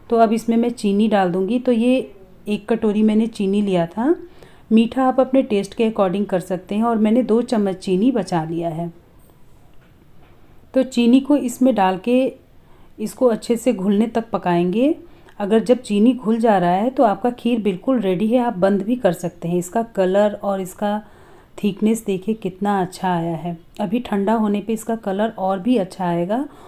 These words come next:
और ये और भी गाढ़ा हो जाएगा। तो एक लीटर दूध से देखिए कितना जल्दी पन्द्रह मिनट में कुकर में रबड़ी की तरह खीर बन के तैयार हुआ है। तो ये दो चम्मच चीनी मैं एक फ्राई पैन में डाल रही हूँ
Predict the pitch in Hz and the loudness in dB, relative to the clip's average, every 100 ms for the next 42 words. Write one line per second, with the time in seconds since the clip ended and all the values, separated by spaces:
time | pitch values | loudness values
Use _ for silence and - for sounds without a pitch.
0 | - 208 214 233 240 202 202 185 226 185 | -8 0 2 2 2 0 0 -2 -2 0
1 | 185 190 180 165 170 170 170 175 - - | 0 2 2 0 -2 -10 -12 -16 -18 -20
2 | - - - - - - - - - - | -20 -20 -20 -20 -20 -20 -20 -20 -20 -20
3 | - - - - - - 247 247 269 269 | -20 -20 -20 -20 -8 -4 -2 2 2 4
4 | 247 240 247 190 208 208 240 208 208 233 | 0 2 2 2 -4 -2 -2 -2 -2 -4
5 | 220 - 220 233 185 185 202 226 185 185 | -4 -4 -2 0 0 0 -2 -2 -2 0
6 | 214 202 185 185 214 196 180 190 202 208 | 2 2 0 -2 -6 -4 -4 -2 -2 0
7 | 180 165 196 202 208 190 - - 175 175 | 0 -2 -4 -6 -6 -6 -8 -6 -4 -2
8 | 180 180 - 175 165 170 180 175 165 196 | -2 -2 -4 0 0 0 -2 -2 -2 -4
9 | 294 - - - - - 233 247 190 226 | -6 -10 -20 -20 -14 -2 2 2 4 2
10 | 240 240 247 247 226 214 233 226 226 - | 2 2 2 2 0 2 2 0 -2 -4
11 | 190 180 180 214 214 214 180 165 170 180 | -4 -4 0 2 2 2 2 2 0 -2
12 | 190 262 | 2 2